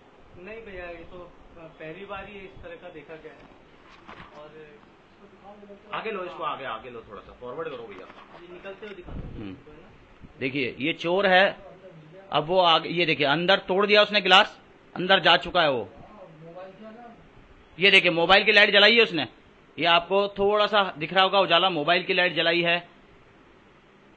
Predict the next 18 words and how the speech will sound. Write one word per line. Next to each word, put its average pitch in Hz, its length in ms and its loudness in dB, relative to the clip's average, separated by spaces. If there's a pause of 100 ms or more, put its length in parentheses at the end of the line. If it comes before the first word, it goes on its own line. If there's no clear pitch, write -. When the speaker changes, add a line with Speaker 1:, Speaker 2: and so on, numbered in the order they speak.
(380)
Speaker 2:
और 143 100 -4
मोबाइल 165 300 0
की 175 80 -4
लाइट 175 160 4
जलाने 156 300 2
के 165 80 0
बाद 160 200 2
में 135 200 -6 (1040)
उसने 170 240 -6
अपना 180 200 2
औजार 165 440 6
निकाला 185 320 4
होगा, 185 260 4
उस 185 160 2
और 147 140 -2
औजार 156 420 0
के 175 120 -2
जरिए 170 460 0